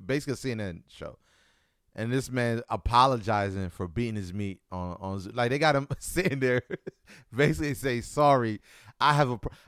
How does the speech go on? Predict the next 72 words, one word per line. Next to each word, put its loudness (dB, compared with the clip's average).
I 4
have 0
a -6
problem, 0
and -6
I -2
have, -2
I'm -6
seeing, -10
th-," -14
bro, -4
you -2
don't 4
have 4
a 2
problem. 0
You -6
just, -4
uh, -8
j-, -4
beat -4
your -6
meat -4
'cause 2
you -2
thought 2
the 0
camera 0
was 0
off. -4
Like, 0
how 8
<laughs> -
what 8
do 4
you 0
be? -2
What 4
do 4
you? -2
They 2
have 8
him -4
talk 8
about, 6
"Yeah, 2
I'm 2
seeing -2
a -2
therapist. 0
I'm -2
working 2
on 2
my 2
life." 0
No, 6
<laughs> 2
what 4
are 0
you -4
talking -2
about, 4
bro? 2
It's 4
the 2
most 2
cringy -2
shit -2
in -2
the 0
world, 0
bro. -4